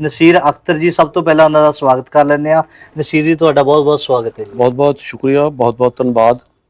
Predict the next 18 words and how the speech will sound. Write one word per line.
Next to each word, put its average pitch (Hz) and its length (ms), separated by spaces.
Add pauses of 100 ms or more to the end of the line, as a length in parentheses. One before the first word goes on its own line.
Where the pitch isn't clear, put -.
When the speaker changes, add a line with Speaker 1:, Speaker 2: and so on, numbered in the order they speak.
(560)
Speaker 2:
ਤੁਸੀਂ 139 260
ਆਪਣੇ 127 560
ਚੈਨਲ 113 360
ਦੇ 117 60
ਰਾਹੀਂ 117 240
ਮੈਨੂੰ 117 480 (720)
ਦਰਸ਼ਕਾਂ 117 400
ਦੇ, 127 260 (600)
ਪਾਠਕਾਂ 113 360
ਦੇ 120 160
ਰੂਬਰੂ 120 340
ਹੋਣ 113 160
ਦਾ 113 80
ਮੌਕਾ 107 260
ਦਿੱਤਾ 127 280 (1080)
ਔਰ 101 320
ਆਪਣੀ 117 320
ਗੱਲ 117 300